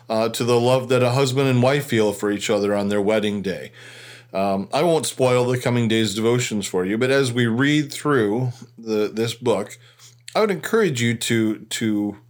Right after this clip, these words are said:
read the words of Song of Songs through the lens of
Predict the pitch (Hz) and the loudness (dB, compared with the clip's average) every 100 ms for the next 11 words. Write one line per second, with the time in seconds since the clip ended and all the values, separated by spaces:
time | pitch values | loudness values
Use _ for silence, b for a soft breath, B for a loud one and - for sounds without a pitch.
0 | _ _ 117 117 139 151 156 139 120 120 | _ _ -6 -2 0 0 0 0 2 2
1 | 117 110 101 - 117 110 104 - 113 113 | 0 -2 -6 -2 -2 -2 -2 -2 0 -2
2 | - - 151 139 139 127 127 107 98 95 | -4 -2 0 2 2 2 2 0 -4 -6
3 | - 107 95 92 | -6 -6 -4 -4